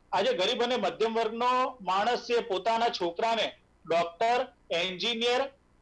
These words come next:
કે કોઈ બી સારી એવી education આપવા માટે સક્ષમ નથી.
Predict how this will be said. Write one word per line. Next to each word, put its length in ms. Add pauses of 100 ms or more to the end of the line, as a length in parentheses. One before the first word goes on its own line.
(100)
કે 220
કોઈ 180
બી 180
સારી 500
એવી 280
education 720
આપવા 360
માટે 240
સક્ષમ 500
નથી. 480